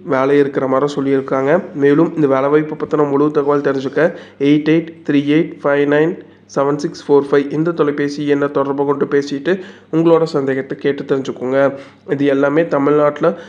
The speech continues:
ஒரு சில தனியார் நிறுவனத்துல அவங்க கேட்டிருக்க வேலைவாய்ப்பு. அந்தந்த தனியார் நிறுவனத்தோட தொலைபேசி எண் கொடுத்திருக்க. உங்களுக்கு சந்தேகம் இருக்கும் பட்சத்தில் அந்த தொலைபேசி எண்ணை தொடர்பு கொண்டு பேசிட்டு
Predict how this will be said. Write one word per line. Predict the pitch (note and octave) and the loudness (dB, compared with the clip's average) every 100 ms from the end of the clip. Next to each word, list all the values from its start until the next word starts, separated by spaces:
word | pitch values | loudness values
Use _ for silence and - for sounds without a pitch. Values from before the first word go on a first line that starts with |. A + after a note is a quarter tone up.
| - - | -14 0
ஒரு | D3 E3+ | 0 2
சில | E3+ F3 | 0 0
தனியார் | E3+ D3 D3 D3+ D#3+ | 0 0 2 2 2
நிறுவனத்துல | C#3+ C#3 C#3 C3+ C#3 C#3+ F#3+ - - - | 0 2 0 -2 -2 -2 -2 -8 -20 -14
அவங்க | - C#3+ D3+ E3+ | -2 0 0 0
கேட்டிருக்க | D3 C#3+ C#3+ D3+ | -2 -2 -2 0
வேலைவாய்ப்பு. | C#3+ C#3 C3+ C3+ C#3 F#3 - | 2 2 2 0 0 -2 -4
அந்தந்த | - C#3+ C#3 C3+ | -6 -2 0 0
தனியார் | C3 C#3 C3+ D3+ E3 | -2 -2 2 2 2
நிறுவனத்தோட | F#3+ D3 D3 D3 D3 C#3+ | 0 2 0 0 0 0
தொலைபேசி | C#3+ C#3 C#3 D3 D3 D#3+ | 0 -2 -2 -4 -4 -4
எண் | C#3+ | -2
கொடுத்திருக்க. | D3 C#3+ C#3 D#3 F#3 - - - | -4 -4 -4 0 0 -2 -20 -2
உங்களுக்கு | C#3 C3+ C3+ | 2 2 0
சந்தேகம் | C3+ C3 D#3 D#3+ D#3+ | -2 0 2 2 0
இருக்கும் | D#3 D#3 D3 | 0 0 0
பட்சத்தில் | C#3 C3+ D#3+ F3+ - | 0 -2 -2 -4 -6
அந்த | C#3 C3+ | -6 -4
தொலைபேசி | C3+ C3+ C3+ D3+ D3+ D#3+ | -2 -2 0 -2 0 0
எண்ணை | D3+ D3+ | 2 2
தொடர்பு | C#3 C#3 C#3 | 0 0 0
கொண்டு | C#3+ C#3+ | 0 -2
பேசிட்டு | D3 C#3+ C#3+ C#3 F3 | 0 -2 -2 0 0